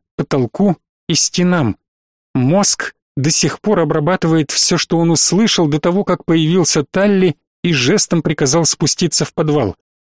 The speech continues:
Талли за спиной не слышно, но Алик делает ещё несколько шагов. Смотрит через плечо на шерифа. Талли представляет собой то ещё зрелище. Как и Алик, он не бывал в этом подвале, но выражение его лица говорит о том, что он начинает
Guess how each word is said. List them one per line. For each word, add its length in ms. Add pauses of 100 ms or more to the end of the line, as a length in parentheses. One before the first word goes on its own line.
(680)
Талли 360
за 160
спиной 360
не 120
слышно, 520
но 280
Алик 320
делает 380
ещё 420
несколько 480
шагов. 400 (440)
Смотрит 600
через 340
плечо 360
на 100
шерифа. 540 (800)
Талли 320
представляет 640
собой 280
то 200
ещё 220
зрелище. 600 (420)
Как 200
и 100
Алик, 500
он 260
не 80
бывал 400
в 60
этом 220
подвале, 400
но 120
выражение 580
его 260
лица 360
говорит 340
о 80
том, 180
что 200
он 160
начинает 540